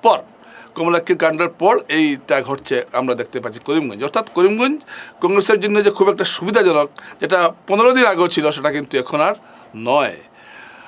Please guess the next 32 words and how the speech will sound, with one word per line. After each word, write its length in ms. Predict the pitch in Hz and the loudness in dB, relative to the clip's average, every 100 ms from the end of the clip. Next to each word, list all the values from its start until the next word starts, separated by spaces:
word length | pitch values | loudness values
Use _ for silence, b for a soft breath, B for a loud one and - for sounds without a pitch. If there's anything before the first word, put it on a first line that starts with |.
| B | B
এআইইউডিএফ 420 | - 202 214 233 175 | 2 4 4 4 2
যাদেরকে 400 | 175 190 190 202 | 2 2 0 -2
খুঁজেই 280 | 170 202 | 0 -2
পাওয়া 200 | 214 170 | 2 2
যাচ্ছিল 320 | 151 - 160 147 | 4 2 -2 -2
না 180 | 143 | 0
আজ 120 | 123 - | -2 -2
থেকে 160 | 139 | -4
দু 140 | - 123 | -4 -4
মাস 200 | 147 151 | -2 -2
আগে, 200 | 156 196 | -4 -8
কিন্তু 240 | 139 143 | -10 -6
এখন 180 | 143 165 | -4 0
এআইইউডিএফ 480 | 131 139 143 151 - | 2 0 0 -4 -6
কিন্তু 240 | 156 135 | -8 -6
অনেকটা 300 | 131 - 143 | -6 -2 -2
শক্তিশালী 640 | - - 139 160 151 143 135 | -2 -8 -4 0 2 0 -4
ভূমিকা 420 | 120 127 131 123 | -6 -8 -2 0
এখানে 340 | 113 - 120 | 0 -6 -6
আছে 260 | 104 117 139 | -6 -4 -4
আমরা 180 | 123 123 | -2 -2
জানি। 300 | 120 160 254 - B B B B - | -2 -2 -6 -14 B B B B -2
এবং 300 | 165 277 349 B B | 0 0 -4 B B
সম্ভবত, 600 | - 160 214 233 220 110 - B B | -4 0 2 2 0 -4 -14 B B
খুব 180 | 294 294 | 0 2
সম্ভবত, 540 | - 170 139 113 107 | 0 0 -2 -4 -8
যদি 180 | 113 147 | -8 -8
স-, 180 | 156 - 139 - - | -8 -14 -16 -16 -12
অঘটন 600 | 147 170 170 170 175 208 | -6 0 2 2 2 0
কিছু 220 | 170 170 | 0 -4
না 160 | 143 135 | -2 -2
ঘটছে, 320 | 143 - 214 | -2 -2 -4